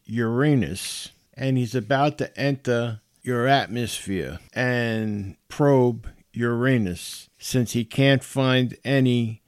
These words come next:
intelligent life forms in the podcast atmosphere.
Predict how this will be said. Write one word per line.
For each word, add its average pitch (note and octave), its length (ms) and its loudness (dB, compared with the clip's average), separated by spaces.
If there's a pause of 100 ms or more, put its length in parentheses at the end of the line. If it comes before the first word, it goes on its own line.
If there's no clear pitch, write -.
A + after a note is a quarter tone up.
intelligent B2+ 840 -2
life A2+ 320 0
forms F#2 880 -4 (220)
in A#2 160 0
the G#2+ 80 0
podcast A#2 1040 -4 (180)
atmosphere. A2 840 -6